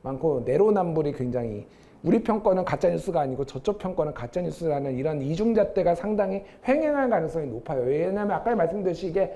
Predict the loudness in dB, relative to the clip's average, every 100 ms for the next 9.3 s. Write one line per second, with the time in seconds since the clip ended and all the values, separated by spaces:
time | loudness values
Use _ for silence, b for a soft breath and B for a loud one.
0 | B B 0 2 4 4 2 2 0 2
1 | 0 0 2 2 2 2 0 0 -2 -4
2 | -6 B B B 2 2 4 4 4 2
3 | B B B -6 -2 0 0 4 4 4
4 | 2 2 2 2 -2 -2 -2 0 2 4
5 | 4 4 -2 -12 -18 -6 -6 -4 -6 -6
6 | -6 -2 2 2 2 -2 0 2 4 2
7 | 2 0 -2 0 0 2 2 2 2 0
8 | -2 -4 -2 -2 -2 -6 -6 -2 -2 -2
9 | -4 -10